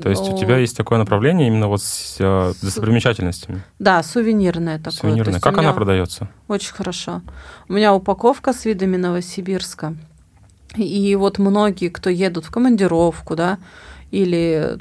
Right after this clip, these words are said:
Speaker 2: ну да, в командировку, или вообще просто в, куда-то в гости, они покупают с видом Новосибирска упаковку.
Speaker 1: А ты не думала выйти в какой-нибудь тип, ну, из серии там, а, duty-free этот,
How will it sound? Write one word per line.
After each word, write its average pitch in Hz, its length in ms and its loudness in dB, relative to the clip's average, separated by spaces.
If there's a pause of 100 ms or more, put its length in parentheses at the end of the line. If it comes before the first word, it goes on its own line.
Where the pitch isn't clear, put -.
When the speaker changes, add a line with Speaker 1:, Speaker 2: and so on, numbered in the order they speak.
Speaker 2:
ну 285 180 0
да, 240 300 2
в - 60 -8
командировку, 190 720 0
или 180 100 4
вообще 175 300 0
просто 208 320 -4
в, - 120 -10
куда-то 175 320 0
в 165 120 -10
гости, 196 560 -2
они 185 340 -2
покупают 196 640 -4
с - 120 -12
видом 175 240 -4
Новосибирска 170 680 -6
упаковку. 180 680 -12 (280)
Speaker 1:
А - 100 -2
ты - 100 0
не 110 80 4
думала 131 300 4
выйти 123 340 -2
в 98 320 -2
какой-нибудь 95 460 0
тип, - 180 -10
ну, 107 160 2
из 90 100 -2
серии 87 280 -2
там, 87 300 -6
а, 90 720 -6
duty-free 95 840 -6
этот, 95 160 -10